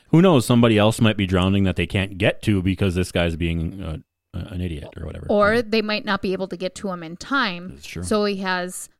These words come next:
Speaker 2: a survival boat there.
Speaker 1: This is true.
Speaker 2: So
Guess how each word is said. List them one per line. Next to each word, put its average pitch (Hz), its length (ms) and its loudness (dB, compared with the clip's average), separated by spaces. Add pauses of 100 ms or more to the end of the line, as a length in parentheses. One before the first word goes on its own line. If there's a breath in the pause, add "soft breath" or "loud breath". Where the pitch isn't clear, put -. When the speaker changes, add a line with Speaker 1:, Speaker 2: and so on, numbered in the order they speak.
Speaker 2:
a 214 80 -10
survival 202 520 -4
boat 185 340 -6
there. 165 420 -8
Speaker 1:
This - 160 -10
is 151 80 -14
true. 92 140 -12 (360)
Speaker 2:
So 180 600 -6